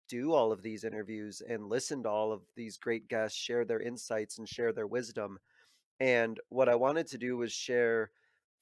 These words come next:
five things in particular for this episode that I have learned and are things that I've seen come up again and again in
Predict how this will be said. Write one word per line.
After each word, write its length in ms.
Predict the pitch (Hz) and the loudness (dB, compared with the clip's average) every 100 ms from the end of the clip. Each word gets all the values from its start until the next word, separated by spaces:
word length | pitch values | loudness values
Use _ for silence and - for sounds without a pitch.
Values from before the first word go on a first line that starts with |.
| - | 2
five 320 | 143 151 143 - | 8 8 6 2
things 360 | 135 117 104 | 0 0 -6
in 100 | 110 | -10
particular 640 | 107 110 123 98 110 107 | -8 -8 -6 -6 -2 -2
for 160 | - 113 | -2 -2
this 240 | 110 - | 0 0
episode 640 | 113 107 107 - 110 104 95 | -2 -4 -8 -4 -2 -2 -2
that 180 | 110 - | -2 -2
I 540 | 113 117 123 123 123 120 _ _ _ _ _ - | 0 4 6 6 4 -2 _ _ _ _ _ 0
have 160 | 143 | 0
learned 440 | 127 139 143 151 151 _ _ _ _ _ _ _ _ - - | 4 4 4 0 -8 _ _ _ _ _ _ _ _ -20 -4
and 160 | 147 127 | 2 6
are 100 | 120 | 6
things 380 | - 143 131 110 | 6 2 2 0
that 160 | 120 - | 0 2
I've 300 | 113 120 107 | 2 2 2
seen 640 | - 139 123 123 123 123 117 _ _ _ | -4 -4 -4 -4 -4 -6 -8 _ _ _
come 240 | - 123 | -4 0
up 200 | 120 117 | 2 0
again 340 | 117 95 117 117 | -2 0 2 2
and 120 | 113 | -2
again 540 | 98 117 113 110 110 110 | -2 0 0 -2 -4 -6
in 480 | 117 113 110 110 110 | -4 -2 -2 -4 -8